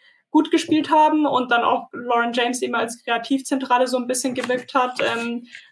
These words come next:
die Tore auch schon geschossen hat. Und, ähm, ich glaube, in diesem Spiel war es auch, ja, unter anderem auch, weil eben Lauren James so gut bewacht worden, äh, bewacht wurde, dass es da, ähm, Probleme gab vorne, auch ein bisschen Chancen zu kreieren,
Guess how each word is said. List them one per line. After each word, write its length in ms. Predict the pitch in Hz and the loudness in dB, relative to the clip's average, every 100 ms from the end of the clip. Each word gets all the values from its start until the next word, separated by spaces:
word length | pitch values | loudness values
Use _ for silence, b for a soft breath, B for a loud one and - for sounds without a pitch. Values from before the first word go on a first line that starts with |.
| - | -14
die 100 | - | -2
Tore 300 | 285 269 277 | 2 4 4
auch 140 | - | 2
schon 160 | - 247 | -2 -2
geschossen 500 | 254 - 254 262 254 | -2 -2 -4 -4 0
hat. 260 | 247 240 - B B B | 0 -2 -12 B B B
Und, 380 | B 226 233 233 | B -2 0 0
ähm, 200 | 226 226 | 0 0
ich 140 | 240 - | -2 0
glaube, 180 | 254 262 | 0 0
in 80 | |
diesem 220 | 240 262 269 | 0 0 0
Spiel 340 | - 269 262 | 2 4 6
war 100 | 233 | 4
es 120 | 240 | 2
auch, 400 | - 240 240 - _ _ _ - - - | 2 0 0 -12 _ _ _ -20 -8 0
ja, 120 | 226 | 2
unter 280 | 262 269 247 | 4 4 2
anderem 240 | 269 277 | 4 4
auch, 180 | 277 - | 2 2
weil 160 | 247 247 | 0 0
eben 180 | 247 | -2
Lauren 240 | 240 240 240 | 0 0 2
James 360 | 247 254 262 | 0 0 -2
so 240 | - 262 240 - - | 0 2 2 0 -4
gut 220 | - 285 - | 0 0 2
bewacht 400 | 233 233 - 285 | 2 2 0 -2
worden, 300 | 277 277 277 | 0 0 -2
äh, 320 | 247 233 233 226 - | -2 -2 -2 -4 0
bewacht 340 | 240 254 - | 2 2 2
wurde, 220 | 285 285 | 2 2
dass 160 | 269 277 | 0 -2
es 160 | 262 | -4
da, 400 | - 247 254 - - | 2 4 4 2 -6
ähm, 340 | 220 233 233 - | -6 -6 -6 -4
Probleme 380 | - 254 269 285 | -2 2 2 4
gab 260 | 277 330 | 2 0
vorne, 300 | - 285 285 | -4 -2 -2
auch 100 | - | -4
ein 80 | 254 | -6
bisschen 280 | 254 262 240 | -6 -6 -4
Chancen 340 | 254 269 302 | -2 0 -2
zu 140 | 277 294 | -2 -6
kreieren, 480 | 269 277 285 294 | -4 0 2 2